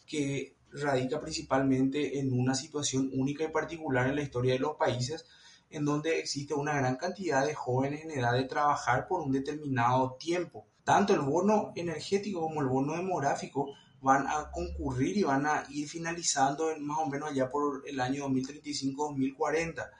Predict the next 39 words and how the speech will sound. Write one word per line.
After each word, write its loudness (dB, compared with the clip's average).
Por 2
lo 2
tanto, 4
esas, -4
esos -2
dos 2
bonos 0
hacen 0
que -6
tengamos -2
una 0
ventana 2
o 2
una 2
posibilidad 0
de 0
desarrollarnos -2
y -2
alcanzar -2
el -2
tan 0
ansiado 0
país 4
desarrollado, 2
y 0
a 4
eso 0
nosotros -2
le 0
llamamos 2
bono 2
de 2
desarrollo, -2
y -4
tenemos -2
esa -4
brillante 0
oportunidad -2
de 2